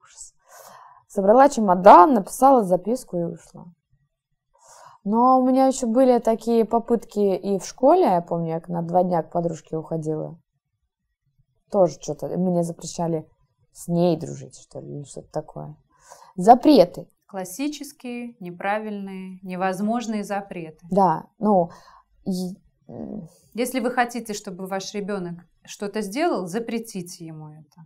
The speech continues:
Speaker 2: по этому принципу.
Speaker 1: Да,
Speaker 2: Ну, то есть
Speaker 1: да,
Speaker 2: с твоими
Speaker 1: да, да.
Speaker 2: детьми этого не должно произойти, потому что ты не будешь им запрещать. Правильно я поняла?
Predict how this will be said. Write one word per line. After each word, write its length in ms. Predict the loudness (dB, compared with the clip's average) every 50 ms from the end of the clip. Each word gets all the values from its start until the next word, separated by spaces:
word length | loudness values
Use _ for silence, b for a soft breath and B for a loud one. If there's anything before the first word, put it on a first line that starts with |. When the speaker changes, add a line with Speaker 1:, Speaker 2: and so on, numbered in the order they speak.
| _ _ -16
Speaker 2:
по 60 | -14
этому 400 | -14 -14 -14 -14 -16 -16 -16 -16
принципу. 580 | -18 -18 -18 -18 -18 -18 -20 _ -20 -20 -20 b b b b b b
Speaker 1:
Да, 240 | 2 4 4 4 2
Speaker 2:
Ну, 60 | 2
то 100 | 0 -4
есть 320 | -6 -6 -6 -10 -14 -16 -8 -6
Speaker 1:
да, 60 | -2
Speaker 2:
с 100 | 0 2
твоими 280 | 2 2 2 2 0 -2
Speaker 1:
да, 60 | -2
да. 80 | -4 -4
Speaker 2:
детьми 500 | -6 -6 -6 -4 -4 -4 -6 -6 -10 -10
этого 280 | -10 -10 -10 -10 -10 -10
не 140 | -8 -8 -6
должно 320 | -6 -6 -6 -4 -6 -8
произойти, 460 | -6 -8 -8 -8 -6 -8 -6 -6 -8
потому 200 | -8 -8 -8 -8
что 120 | -10 -10 -10
ты 80 | -10
не 80 | -10 -10
будешь 400 | -10 -10 -10 -10 -10 -12 -12 -12
им 100 | -12 -12
запрещать. 640 | -12 -12 -12 -12 -10 -10 -10 -12 -12 -14 -14 -14 -14 -14 -8
Правильно 280 | -4 -4 -2 -2 -4
я 80 | -6 -8
поняла? 440 | -12 -16 -18 -18 -16 -18 -20 -20